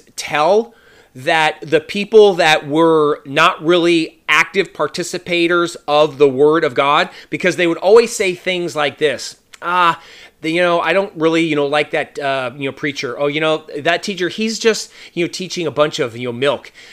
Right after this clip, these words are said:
You know, he's not really teaching, uh, meat. Oh, you know, I, I really like this 'cause that's really, uh, that's real Bible that they're teaching." And my point is, is that how do they know what real Bible is? You know, um, I, I truly believe that there's a lot of Christians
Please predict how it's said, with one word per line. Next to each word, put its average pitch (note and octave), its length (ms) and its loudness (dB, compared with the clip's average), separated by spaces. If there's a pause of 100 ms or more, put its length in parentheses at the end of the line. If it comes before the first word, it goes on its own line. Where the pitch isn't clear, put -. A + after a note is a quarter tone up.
(100)
You D#3+ 100 -4
know, D#3+ 300 2 (120)
he's G#3+ 220 -4
not A3 160 2
really F3+ 220 2
teaching, D#3+ 560 -6
uh, C3+ 200 0
meat. C3 460 -8 (260)
Oh, F#3 280 6
you D3+ 100 -2
know, F#3 160 6
I, E3 160 4
I F#3 200 4
really G#3+ 220 6
like D#3 260 2
this E3 140 0
'cause D3 140 -4
that's F3+ 220 0
really, E3 340 2
uh, D3 160 -4
that's G3 340 -2
real D#3 300 4
Bible C#3+ 480 2 (120)
that D3 140 0
they're D3+ 140 4
teaching." A#2+ 480 -8 (380)
And F#3+ 160 4
my F#3 160 4
point A#3 380 2
is, D#3+ 160 2
is D3 40 -12
that D#3 240 -2
how G3 300 2
do F#3+ 100 0
they E3+ 160 0
know D3+ 440 2
what C#3 220 0
real C#3 460 -2
Bible C3+ 400 0
is? A#2+ 300 -2 (280)
You F3 120 2
know, F3 280 2 (240)
um, D#3 320 2
I, F#3 280 2
I E3+ 100 2
truly A3+ 360 -2
believe F3+ 320 -2
that E3+ 120 0
there's E3+ 220 -2
a D#3 60 2
lot D3 340 0
of C#3 240 -4
Christians G#3+ 680 -4